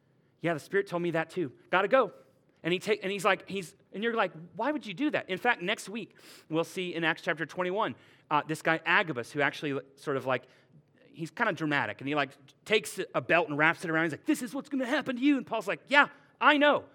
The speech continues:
Going to Jerusalem," right? Which is crazy. You're like, "Wh-" Why would he do that? Knowing pain awaits him, knowing suffering awaits him, knowing potentially death awaits him.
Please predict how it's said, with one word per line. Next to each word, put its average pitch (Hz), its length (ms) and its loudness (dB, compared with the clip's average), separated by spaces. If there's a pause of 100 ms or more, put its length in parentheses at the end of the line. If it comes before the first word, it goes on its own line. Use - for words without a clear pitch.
(340)
Going 294 220 10
to 302 80 4
Jerusalem," 165 540 -4
right? 226 220 2 (640)
Which - 180 0
is 254 140 -2
crazy. 277 380 6
You're 147 120 -2
like, 190 320 -2
"Wh-" 185 220 -14 (420)
Why 175 400 2
would 285 100 4
he 294 80 4
do 330 260 2
that? 156 280 -2
Knowing 277 440 4
pain 254 280 -2
awaits 240 300 0
him, 151 200 -4
knowing 285 240 0
suffering 247 420 -4
awaits 226 260 -2
him, 175 120 -2
knowing 254 240 2
potentially 220 460 -6
death 233 300 -2
awaits 233 320 0
him. 151 100 -6